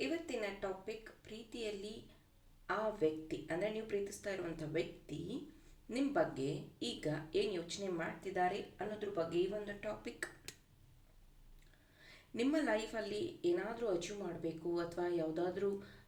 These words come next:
ವಿಶ್ ಫುಲ್‌ಫಿಲ್ ಆಗ್ಬೇಕು ಅಂದ್ರೆ you have to do manifestation. ಮ್ಯಾನಿಫೆಸ್ಟೇಷನ್ ತಿಳ್ಕೋಬೇಕು, ಮ್ಯಾನಿಫೆಸ್ಟ್ ಟೆಕ್ನಿಕ್‌ನ ಕಲ್ತ್ಕೋಬೇಕು, ನಿಮ್ಮ ಆಸೆಗಳನ್ನ ಈಡೇರಿಸ್ಕೋಬೇಕು ಅಂತಂದ್ರೆ ಇನ್ನ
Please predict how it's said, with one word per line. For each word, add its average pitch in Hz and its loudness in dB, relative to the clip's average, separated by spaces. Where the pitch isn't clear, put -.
ವಿಶ್ - 2
ಫುಲ್‌ಫಿಲ್ 208 0
ಆಗ್ಬೇಕು 165 4
ಅಂದ್ರೆ 185 0
you 170 4
have 156 0
to 151 0
do 185 2
manifestation. 240 -2
ಮ್ಯಾನಿಫೆಸ್ಟೇಷನ್ 247 0
ತಿಳ್ಕೋಬೇಕು, 190 4
ಮ್ಯಾನಿಫೆಸ್ಟ್ 147 -2
ಟೆಕ್ನಿಕ್‌ನ 196 -8
ಕಲ್ತ್ಕೋಬೇಕು, 180 0
ನಿಮ್ಮ 165 2
ಆಸೆಗಳನ್ನ 214 0
ಈಡೇರಿಸ್ಕೋಬೇಕು 170 0
ಅಂತಂದ್ರೆ 151 -4
ಇನ್ನ 170 4